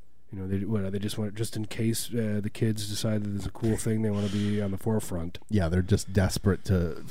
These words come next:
Speaker 2: to be accepted by, by millennials, so they're, they, they just won't make, take a stand on anything unless
Speaker 1: Yeah.
Speaker 2: in, in case it becomes trendy.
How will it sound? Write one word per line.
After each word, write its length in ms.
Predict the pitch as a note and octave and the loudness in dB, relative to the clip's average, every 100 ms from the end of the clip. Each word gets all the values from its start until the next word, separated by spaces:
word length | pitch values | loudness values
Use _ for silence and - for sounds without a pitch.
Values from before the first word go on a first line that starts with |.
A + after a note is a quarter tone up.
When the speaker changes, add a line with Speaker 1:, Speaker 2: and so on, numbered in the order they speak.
| - | -4
Speaker 2:
to 80 | G#2+ | -2
be 180 | F2 F2 | 0 0
accepted 480 | - G#2+ F#2 - E2 | 0 0 2 0 0
by, 380 | D#2+ E2 D#2+ - - - | 0 0 -2 -4 -8 0
by 100 | G2+ | 2
millennials, 600 | F#2+ F2 F#2 F#2 D#2 F2+ | 4 2 2 2 0 -2
so 220 | - E2+ | 0 0
they're, 160 | D#2 D#2+ A#1+ | 2 0 0
they, 380 | F2+ F2 D#2+ - F2+ | 0 0 0 -4 -4
they 120 | F#2 | -2
just 180 | F2 - | -2 0
won't 140 | F2+ F2 | 0 0
make, 200 | F#2 - | -2 2
take 200 | G#2+ F#2 | 2 2
a 40 | |
stand 380 | - G#2+ F#2+ F2 | 2 2 4 2
on 160 | E2+ | 2
anything 480 | G2+ G2+ - D#2+ E2 | 2 2 0 -4 -4
unless 300 | E2 F2+ F#2 | -4 -4 -4
Speaker 1:
Yeah. 60 | - G2+ | -6 -6
Speaker 2:
in, 100 | - G#2+ | -6 -2
in 60 | |
case 200 | - G2+ F2 | 0 0 0
it 20 | E2+ | -2
becomes 280 | - F2 - | 0 -2 0
trendy. 500 | - G2 F2+ D2 | 2 4 2 -2